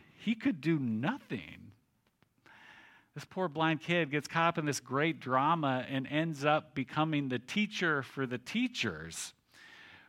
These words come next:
who are really open to his suggestions. They answered him,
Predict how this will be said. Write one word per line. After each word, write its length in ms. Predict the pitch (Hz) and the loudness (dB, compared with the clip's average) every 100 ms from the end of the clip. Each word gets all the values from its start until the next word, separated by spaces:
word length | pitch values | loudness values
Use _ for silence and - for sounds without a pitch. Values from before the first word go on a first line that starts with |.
| _ | _
who 140 | - 143 | 0 4
are 160 | 131 | 4
really 380 | 123 175 175 143 | 4 2 2 0
open 460 | - 151 - 123 98 | 0 -2 -2 -4 -2
to 120 | 107 | -4
his 240 | 104 107 | -2 -4
suggestions. 1160 | - 107 87 113 110 - - 85 87 101 - - _ _ _ _ _ _ _ _ _ _ _ _ _ _ _ _ _ _ | -4 -8 -2 -2 -2 -4 -10 -12 -14 -12 -12 -14 _ _ _ _ _ _ _ _ _ _ _ _ _ _ _ _ _ _
They 140 | 127 139 | 4 6
answered 400 | 147 147 156 139 | 6 4 2 2
him, 360 | 147 143 139 | 2 2 -2